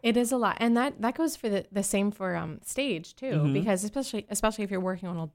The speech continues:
Speaker 1: really large stage, the audience can only see so much of
Speaker 2: Sees,
Speaker 1: what
Speaker 2: yep.
Speaker 1: your body is doing. And sometimes, um, sometimes it's just listening. You know, if your
Speaker 2: Mm-hmm.
Speaker 1: body's just standing there doing nothing physically, but they hear your voice,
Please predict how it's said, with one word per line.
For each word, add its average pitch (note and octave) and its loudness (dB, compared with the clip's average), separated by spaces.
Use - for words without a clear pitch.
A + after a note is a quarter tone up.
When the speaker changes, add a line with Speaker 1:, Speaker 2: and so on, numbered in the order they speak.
Speaker 1:
really F3+ -4
large E3+ -4
stage, F3+ -8
the F3+ -8
audience A3+ 0
can G3 -4
only F#3 2
see F#3 -2
so F3+ -2
much F3+ -2
of - -2
Speaker 2:
Sees, - 0
Speaker 1:
what F3+ 2
Speaker 2:
yep. C3+ 4
Speaker 1:
your G#3 2
body F3 0
is F#3+ -2
doing. E3+ -2
And F#3 2
sometimes, G3+ 0
um, E3+ -2
sometimes A3 4
it's E3+ -2
just - -2
listening. F#3 -4
You G3 -4
know, F3 0
if F3 -4
your F#3 -2
Speaker 2:
Mm-hmm. C3 -2
Speaker 1:
body's A#3+ 0
just - -8
standing F#3+ -2
there E3 -2
doing E3+ -4
nothing F3+ -10
physically, F#3 -2
but F3 -6
they E3+ 0
hear F#3 -6
your F#3 -2
voice, E3+ -6